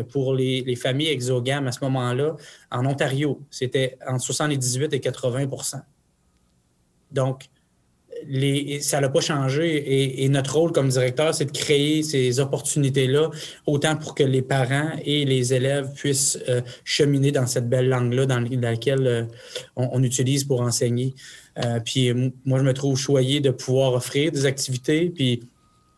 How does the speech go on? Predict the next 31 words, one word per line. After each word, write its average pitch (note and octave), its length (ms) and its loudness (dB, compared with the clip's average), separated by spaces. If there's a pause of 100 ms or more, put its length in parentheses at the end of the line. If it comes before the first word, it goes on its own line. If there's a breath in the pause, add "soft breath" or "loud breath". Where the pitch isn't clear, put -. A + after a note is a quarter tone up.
(140)
on D3+ 80 4
a D3+ 60 4
des C#3+ 160 4
gens D3 100 2
incroyables C3+ 600 2
qui - 120 -12
connaissent D3 380 2
que C3 200 4 (580 loud breath)
non D3 200 2
seulement C#3+ 340 4
notre C3+ 220 0
rôle D3 360 2
dans B2 280 2
un B2+ 160 2
milieu, C#3 680 2
euh, A#2+ 460 -2
minoritaire, C3+ 720 2
notre B2+ 240 -2
rôle, C#3 180 2
c'est C3+ 180 -2
oui, C3+ 180 2
la B2+ 100 2
construction, C3+ 840 0 (460 loud breath)
euh, B2 160 0
identitaire, C3+ 640 2
mais C3+ 80 0
c'est B2+ 100 -2
la B2 80 2
construction C3 540 0
du, C3 140 2
euh, B2+ 280 0